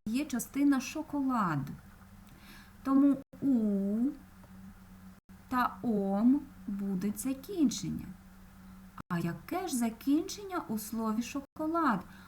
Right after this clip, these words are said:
Адже тут немає жодної букви. Слово шоколад має нульове закінчення.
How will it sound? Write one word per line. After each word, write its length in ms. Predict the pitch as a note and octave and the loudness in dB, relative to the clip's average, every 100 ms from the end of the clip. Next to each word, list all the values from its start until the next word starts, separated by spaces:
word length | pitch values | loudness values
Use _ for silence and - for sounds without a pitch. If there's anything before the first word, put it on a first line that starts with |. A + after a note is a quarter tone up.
| - | -6
Адже 340 | G3 F#3+ G3 F#3 | -4 -2 -4 -4
тут 320 | - E4 F4+ | -4 -4 0
немає 460 | G#3+ G3+ G3+ F#3+ F3+ | 2 4 4 4 2
жодної 600 | F3+ F3+ G#3+ C4 C#4 C#4 | 2 0 0 2 4 4
букви. 560 | B3+ C#4 B3 - - D3+ - - - - - - - - - - - - - - - - | 4 2 2 0 -8 -12 -12 -18 -18 -20 -20 -20 -20 -20 -20 -20 -20 -20 -18 -18 -20 -18
Слово 640 | - - G#3+ A3+ G#3 F3 E3+ | -12 -4 0 4 4 2 -2
шоколад 840 | - E3 E3 E3 F3 A3 D4 D4+ - - | -4 -4 -2 0 2 4 2 0 -6 -8
має 500 | G3+ F#3+ G3 G3+ G#3+ | -2 0 2 2 2
нульове 840 | A3 A3 - G#3+ G#3 G3+ G3 G#3+ G#3+ | 4 2 2 0 2 0 0 0 0
закінчення. 840 | G3 G3 A3+ G3+ F#3 D#3+ D#3 D#2 | 0 0 2 2 2 0 0 -2